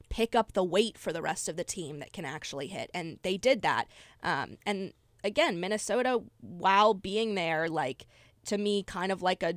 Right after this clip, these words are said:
a dark horse kind of candidate always in the postseason, it's just the Astros, and it's their lucky number seven now, and it's, it's hard to say that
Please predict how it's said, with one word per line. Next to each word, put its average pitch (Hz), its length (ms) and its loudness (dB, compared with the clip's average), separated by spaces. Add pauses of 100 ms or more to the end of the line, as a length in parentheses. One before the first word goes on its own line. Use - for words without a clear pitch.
a 170 160 -2 (480)
dark 180 320 4
horse 185 420 0
kind 180 240 -4
of 175 140 -4
candidate 180 400 -2
always 170 340 0
in 160 60 -10
the 165 80 -8
postseason, 170 720 -6 (640)
it's - 220 -6
just - 260 -6
the 208 80 -6
Astros, 185 720 -2
and 185 140 -6
it's - 160 -12
their 196 160 0
lucky 196 300 -2
number 190 260 -4
seven 185 400 -2
now, 165 320 0
and 156 420 -6 (640)
it's, - 300 -10
it's 190 160 -6
hard 196 300 2
to 185 60 -10
say 190 200 -4
that 180 140 -6